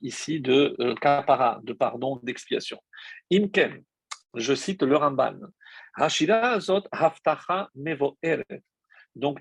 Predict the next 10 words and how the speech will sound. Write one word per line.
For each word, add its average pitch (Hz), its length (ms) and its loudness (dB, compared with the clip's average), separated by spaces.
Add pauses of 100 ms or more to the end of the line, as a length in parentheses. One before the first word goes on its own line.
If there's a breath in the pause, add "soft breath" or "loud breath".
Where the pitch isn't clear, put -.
(160)
ce - 520 -2
cantique 170 580 -6 (200)
est 170 380 -2
une 147 320 -6 (120)
garantie, 147 800 -2 (180)
Haftacha, 143 600 0
une 110 60 -20 (160)
assurance 170 800 -4
Mevoeret, 139 580 2 (100)
claire, 143 440 4